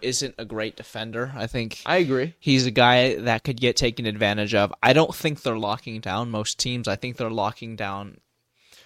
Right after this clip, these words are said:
Speaker 1: mid-tier teams. I think when you get into upper echelon, they're gonna, they're not gonna have a shutdown defense.
Speaker 2: I, I think a big problem, though, for them is Gabe Vincent. He is not fitting in there.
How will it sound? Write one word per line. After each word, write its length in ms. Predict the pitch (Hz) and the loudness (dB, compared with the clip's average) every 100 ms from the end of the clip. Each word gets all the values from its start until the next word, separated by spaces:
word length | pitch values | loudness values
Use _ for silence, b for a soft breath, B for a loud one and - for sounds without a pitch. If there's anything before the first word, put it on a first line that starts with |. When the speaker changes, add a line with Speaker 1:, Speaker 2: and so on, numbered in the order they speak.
| b b b b b b b - | b b b b b b b -20
Speaker 1:
mid-tier 680 | - 110 110 120 - 131 110 | -12 -4 -4 -4 -6 -6 -4
teams. 680 | - 117 107 123 135 - - - | -6 -6 -8 -4 0 2 0 -2
I 100 | 120 | -4
think 300 | - 131 110 | -2 -6 -2
when 160 | 123 | -2
you 100 | 127 | -2
get 180 | 110 139 | 0 0
into 280 | 135 135 117 - | 0 -2 -2 0
upper 280 | 123 - 131 - | -2 0 -2 0
echelon, 680 | 117 - 135 135 143 156 170 b b b | 0 2 2 2 2 0 -8 b b b
they're 80 | |
gonna, 280 | 113 117 98 - | -8 -6 -10 -12
they're 200 | 110 117 | -4 -4
not 440 | 123 123 110 104 - _ _ _ _ _ | 0 2 2 2 -6 _ _ _ _ _
gonna 160 | - 120 | -4 -2
have 200 | 120 107 | -2 -2
a 40 | |
shutdown 560 | 101 - 143 - 98 95 | -2 -2 -4 -4 -8 -8
defense. 680 | 95 98 - 85 - - - _ _ - | -10 -12 -12 -12 -8 -8 -8 _ _ -2
Speaker 2:
I, 200 | 139 - | -2 0
I 120 | 143 | -2
think 420 | 139 170 - - - | -2 -6 -8 -14 -6
a 100 | 127 | -4
big 240 | 120 127 | -2 -4
problem, 300 | - 127 117 | 0 0 0
though, 120 | 113 110 | -4 -4
for 160 | 117 | -6
them 180 | 101 95 | -10 -10
is 180 | - 92 | -10 -8
Gabe 220 | 90 90 | -8 -8
Vincent. 360 | 80 85 - - _ _ | -12 -16 -18 -20 _ _
He 180 | - | -12
is 100 | 117 | -10
not 280 | 107 104 - | -8 -8 -8
fitting 240 | 107 95 85 | -10 -10 -10
in 140 | 90 | -14
there. 200 | 71 78 | -16 -20